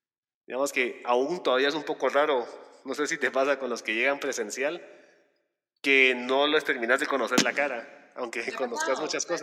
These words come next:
Speaker 2: Yo
Speaker 1: cosas.
Speaker 2: estaba pensando ahorita de que he tenido pacientes, eh, que hemos jugado con las dos, ¿verdad? Con presencial y virtual. Y me ha pasado de que,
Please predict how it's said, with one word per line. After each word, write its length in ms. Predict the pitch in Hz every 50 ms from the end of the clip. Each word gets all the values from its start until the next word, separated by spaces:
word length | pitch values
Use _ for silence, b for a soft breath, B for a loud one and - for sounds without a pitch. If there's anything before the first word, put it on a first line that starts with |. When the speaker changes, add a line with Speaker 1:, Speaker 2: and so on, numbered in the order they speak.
| 135 123
Speaker 2:
Yo 20 | 120
Speaker 1:
cosas. 60 | 127
Speaker 2:
estaba 260 | 127 - - 269 -
pensando 300 | - 226 208 220 208 214 220
ahorita 440 | 226 262 277 - - 202 180 - -
de 140 | - 214 208 -
que 300 | 196 185 180 180 - _
he 140 | - 214 202
tenido 280 | 240 233 247 262 285 277
pacientes, 720 | 247 214 - - 202 208 208 - 247 247 262 254 - _ _ _ _
eh, 340 | - 208 208 202 196 185 _ _
que 120 | - 202
hemos 220 | 196 202 226 247 -
jugado 320 | 240 226 190 190 190 208
con 160 | 226 233 220
las 160 | 196 165 165 175
dos, 220 | 202 202 196 185
¿verdad? 240 | 170 156 156 175 185 -
Con 120 | 190 -
presencial 480 | - 185 190 190 175 170 _ 175 175 175
y 60 | 214 214
virtual. 440 | 196 - _ - 196 202 202 196 190 _ _ _ _ _ _ _ _ -
Y 80 | 208 240
me 100 | 233 294
ha 80 | 247
pasado 460 | 247 247 233 - 214 208 208 220 226 226
de 180 | 226 226 220 _ _
que, 400 | - 170 170 165 165 160 160 _